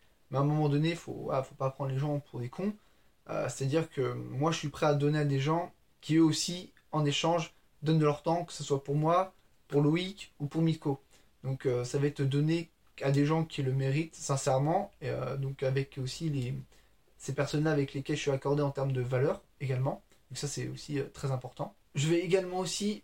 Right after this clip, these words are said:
euh, être plus présent pour mon entourage, parce que du coup, j'ai remarqué ça, c'est que depuis qu'il y a Miko, évidemment, je fais que d'en parler. Donc j'en parle en vidéo, j'en parle avec Loïc. Enfin, ça occupe vraiment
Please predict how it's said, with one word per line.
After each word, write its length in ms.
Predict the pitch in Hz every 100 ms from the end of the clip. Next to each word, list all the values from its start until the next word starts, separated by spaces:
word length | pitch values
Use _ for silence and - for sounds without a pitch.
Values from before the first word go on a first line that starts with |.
| -
euh, 200 | 147 -
être 160 | 160
plus 100 | -
présent 320 | - 190 185 185
pour 160 | -
mon 160 | 151 156
entourage, 460 | 160 160 180 196
parce 120 | 143 139
que 60 |
du 120 | 139
coup, 140 | 139 185
j'ai 140 | 151
remarqué 380 | 139 151 143 151
ça, 340 | - 165 170 -
c'est 220 | - 139
que 380 | - 156 147 -
depuis 340 | 139 139 160
qu'il 140 | 156 147
y 40 |
a 20 |
Miko, 260 | 151 143 175
évidemment, 340 | 156 147 160
je 120 | 156
fais 140 | - 139 -
que 100 | 202
d'en 160 | 190
parler. 400 | 160 160 151 220 - - - _ -
Donc 120 | 135
j'en 140 | 131
parle 260 | 127 135 - -
en 120 | 135
vidéo, 480 | 127 123 135 160 160
j'en 100 | 127
parle 220 | - -
avec 260 | - 127 127
Loïc. 520 | 135 156 165 - - _
Enfin, 280 | 127 123 127
ça 200 | 127 139
occupe 220 | 139 151
vraiment 400 | 143 156 170 170